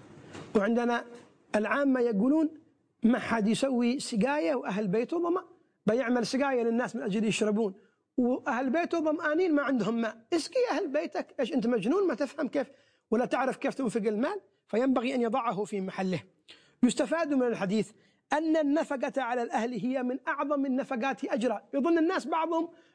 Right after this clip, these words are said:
أنه ما له أجر لما ينفق على أهله، هذا أجر عظيم، أجر عظيم. يظن لا، أن صدقة لا تكون على الناس،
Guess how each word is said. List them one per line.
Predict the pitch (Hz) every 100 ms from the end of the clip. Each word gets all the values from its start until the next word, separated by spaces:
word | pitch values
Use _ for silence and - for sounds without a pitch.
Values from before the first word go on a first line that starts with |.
| -
أنه | 277 320
ما | 349
له | 339 370
أجر | 311 320
لما | 302 294
ينفق | 311 285
على | 240 254
أهله، | 262 220
هذا | 180 330 392
أجر | 381 359 349
عظيم، | 302 311 392 240 - _ _ _ _ _ _ _ _ _ _
أجر | 330 330 311
عظيم. | 277 339 311
يظن | 277 294 294
لا، | 311
أن | 254 262
صدقة | 311 339 269 277
لا | 277
تكون | 247 311
على | 302 247
الناس، | 226 226 -